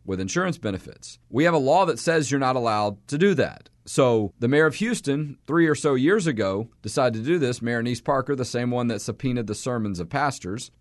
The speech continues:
she decided to, on her own decision, start using tax dollars to subsidize and to support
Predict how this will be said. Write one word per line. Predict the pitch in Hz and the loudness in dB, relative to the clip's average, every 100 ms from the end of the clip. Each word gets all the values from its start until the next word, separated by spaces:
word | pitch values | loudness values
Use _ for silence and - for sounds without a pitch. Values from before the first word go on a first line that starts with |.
| - | -4
she | 156 | -2
decided | 160 165 160 135 147 151 | -2 0 2 4 4 0
to, | - 151 139 135 | 0 2 4 2
on | 113 131 | 0 2
her | 143 | 2
own | 147 131 | 2 -2
decision, | 113 185 220 143 147 202 _ - | -4 -2 0 0 -2 -6 _ -20
start | - 135 131 - | -2 0 0 0
using | 135 135 123 | 0 0 -2
tax | 156 165 - | -2 -4 -4
dollars | 104 98 110 151 - _ - | -4 -2 -2 -4 -10 _ -4
to | 139 | -4
subsidize | - 139 135 151 113 101 117 - - _ | 0 0 0 0 0 0 -2 -6 -16 _
and | 113 | -6
to | 113 | -4
support | 131 135 - 110 107 113 | -4 -6 -4 0 0 -2